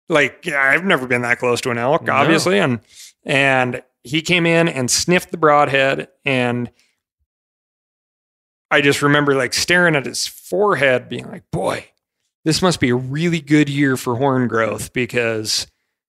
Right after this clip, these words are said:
Speaker 1: this thing's head is so tiny. It, it, I bet it's normally a spike."
Speaker 2: Yeah.
Speaker 1: A normal year, it's be-, it's probably a spike. And,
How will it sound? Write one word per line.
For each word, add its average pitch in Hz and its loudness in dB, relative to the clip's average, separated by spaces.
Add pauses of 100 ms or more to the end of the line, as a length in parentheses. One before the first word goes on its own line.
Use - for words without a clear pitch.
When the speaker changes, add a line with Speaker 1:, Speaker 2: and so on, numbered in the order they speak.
(640)
Speaker 1:
this 143 0
thing's 143 2
head 147 2
is 117 -2
so 139 2
tiny. 123 -4 (580)
It, 123 -2 (240)
it, 135 2
I 131 2
bet 156 4
it's - -2
normally 143 4
a 120 -2
spike." - -6 (160)
Speaker 2:
Yeah. 98 -2 (380)
Speaker 1:
A 151 -2
normal 151 4
year, 123 -2
it's 113 -10
be-, 151 0
it's 139 -8
probably 151 2
a 127 2
spike. 123 -6 (240)
And, 127 0